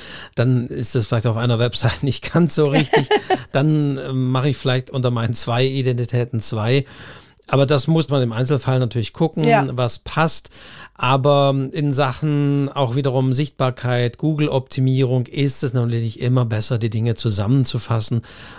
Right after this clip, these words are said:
Speaker 1: und unter ein Dach zu bringen.
Speaker 2: Ja, genau. Dann haben wir, glaube ich, das Thema Webseite ganz gut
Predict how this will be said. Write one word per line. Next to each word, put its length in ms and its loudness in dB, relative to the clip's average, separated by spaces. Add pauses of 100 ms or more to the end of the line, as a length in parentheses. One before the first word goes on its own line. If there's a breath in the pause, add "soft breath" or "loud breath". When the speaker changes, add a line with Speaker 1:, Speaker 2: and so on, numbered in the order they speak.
Speaker 1:
und 280 0
unter 280 -2
ein 240 0
Dach 260 -8
zu 200 -2
bringen. 320 -6 (300)
Speaker 2:
Ja, 220 0 (380)
genau. 420 4 (180)
Dann 260 4
haben 160 2
wir, 120 4
glaube 280 2
ich, 100 -4
das 160 -4
Thema 420 2
Webseite 640 -2
ganz 320 -4
gut 340 -6